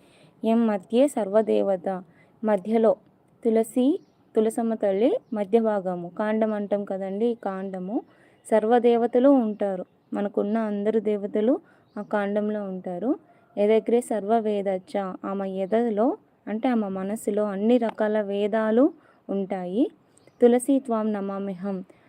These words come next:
అండి ఆమెకు, తులసమ్మకు మనము నమస్కారం చేస్తున్నంత మాత్రాన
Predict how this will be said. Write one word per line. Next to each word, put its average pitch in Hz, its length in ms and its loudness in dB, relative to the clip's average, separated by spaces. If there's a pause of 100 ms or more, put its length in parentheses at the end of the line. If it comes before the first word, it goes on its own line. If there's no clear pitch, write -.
(140)
అండి 226 260 2 (440)
ఆమెకు, 208 380 0
తులసమ్మకు 226 680 0
మనము 233 400 4
నమస్కారం 226 640 2 (120)
చేస్తున్నంత 202 640 -2
మాత్రాన 214 640 -2